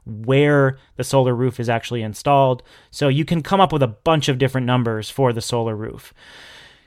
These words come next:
Jigar, um, no matter how we do these calculations,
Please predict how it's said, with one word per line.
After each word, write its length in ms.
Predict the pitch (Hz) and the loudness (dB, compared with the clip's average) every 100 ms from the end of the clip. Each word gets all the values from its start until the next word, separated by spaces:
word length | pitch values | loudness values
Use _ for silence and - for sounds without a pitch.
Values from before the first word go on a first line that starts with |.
| - | -6
Jigar, 420 | 139 214 214 196 | 2 6 6 6
um, 380 | 190 170 139 127 - | 4 2 2 0 -2
no 100 | 175 | 0
matter 200 | 269 311 | 2 2
how 280 | - 147 151 | 0 2 4
we 140 | 180 | 4
do 120 | 151 | 4
these 160 | 175 190 | 0 -2
calculations, 960 | - 156 139 143 143 135 143 135 127 | 0 0 2 2 2 2 0 0 -2